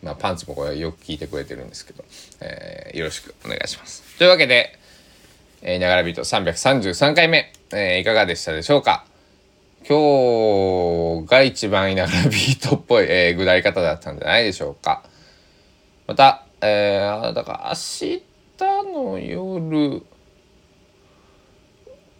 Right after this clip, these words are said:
ぐらいになると思います。す-、最速。あ、明日の夜か、だから十日の夜か、まあ、十一日の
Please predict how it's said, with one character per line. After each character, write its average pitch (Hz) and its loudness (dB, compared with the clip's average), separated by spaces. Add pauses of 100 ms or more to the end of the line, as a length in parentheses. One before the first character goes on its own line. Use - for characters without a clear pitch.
(440)
ぐ 139 0
ら 123 2
い 110 -2
に 107 -2
な 101 2
る 92 0
と 90 -2
思 82 -2
い - -2
ま 69 -4
す。 - -14 (220)
す-、 - -14 (300)
最 90 2
速。 - -10 (480)
あ、 - -16 (220)
明 - -2
日 - -2
の 151 0
夜 135 2
か、 127 6
だ 107 2
か 98 2
ら - 2
十 135 2
日 139 4
の 135 6
夜 135 2
か、 117 6
ま 101 0
あ、 87 -6
十 90 -4
一 90 -8
日 92 -8
の 76 -6